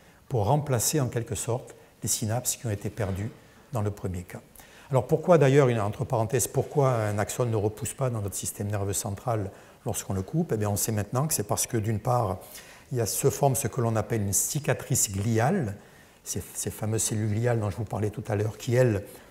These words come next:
prolifèrent, c'est pas comme les neurones, elles se multiplient sans arrêt, et elles vont donc proliférer au niveau de la lésion, vont former une cicatrice qui va empêcher la repousse, tout simplement parce qu'elles produisent des facteurs inhibiteurs qui ont été identifiés depuis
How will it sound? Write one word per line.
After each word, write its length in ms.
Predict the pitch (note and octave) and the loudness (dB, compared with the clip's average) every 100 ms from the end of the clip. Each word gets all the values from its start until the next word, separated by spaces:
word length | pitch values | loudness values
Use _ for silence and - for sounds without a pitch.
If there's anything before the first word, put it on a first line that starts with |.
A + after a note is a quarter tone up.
| - | -8
prolifèrent, 640 | - G#2 G2+ F3 E3+ F2+ - - - | 0 0 2 2 4 2 -4 -14 -12
c'est 180 | - - | -10 -4
pas 100 | G#2 | -4
comme 160 | G2 | -2
les 80 | G2 | -2
neurones, 360 | G2+ G2+ D#3+ B2 | 0 2 2 0
elles 80 | |
se 140 | - G2+ | -2 -2
multiplient 500 | G#2+ - G#2+ - A#2 | -2 -2 -6 -4 -4
sans 240 | G#2+ G2 | -2 -2
arrêt, 240 | F#2+ D3 A3 - - - - | -2 -2 -4 -8 -20 -20 -4
et 40 | A#2 | 0
elles 120 | G#2 | 2
vont 180 | G#2+ A2+ | 2 2
donc 380 | A2 C#3 D3 G#2 - - - - - | 2 0 -2 -8 -8 -16 -20 -20 -18
proliférer 480 | - B2+ A2+ - A2+ | -6 -2 -2 0 2
au 80 | B2 | 2
niveau 220 | G#2+ A2 | 2 0
de 60 | A2 | 0
la 80 | G2+ | 2
lésion, 320 | G2 G2 D3+ | 0 0 -2
vont 160 | A#2 | -2
former 240 | F2+ A#2 A2+ | -4 -4 -2
une 80 | G2 | 2
cicatrice 680 | - C#3 G#2 - A#2+ - - - - - | 0 0 -6 -4 -2 -4 -6 -20 -20 -10
qui 100 | A2+ | -4
va 100 | A2 | 0
empêcher 680 | A2 - G2+ - A#2+ A2+ - - - B2 | 0 0 -2 0 -2 -2 -14 -20 -10 -2
la 80 | |
repousse, 540 | G#2 G2+ - D3+ - - - - - | 2 2 2 2 0 -2 -10 -20 -16
tout 120 | - | -4
simplement 460 | - B2 A2+ G#2+ D3 | -2 0 0 2 2
parce 200 | D#3 - | 0 -2
qu'elles 140 | G2+ | -4
produisent 340 | G2 F#2+ A2 G#2 | -2 -4 -2 -2
des 100 | G#2 | -2
facteurs 400 | - G2+ C3+ B2 - | -4 -4 -2 -2 2
inhibiteurs 680 | C#3+ C#3 A2 - A2+ C3 | 4 4 0 -2 -2 -2
qui 80 | - | -4
ont 60 | G2+ | -6
été 180 | G2+ G#2 | -4 -4
identifiés 560 | G2+ G#2 - G#2 A#2+ | -2 -2 -4 -8 -6
depuis 340 | F#2+ F2+ A#2 | -6 -6 -10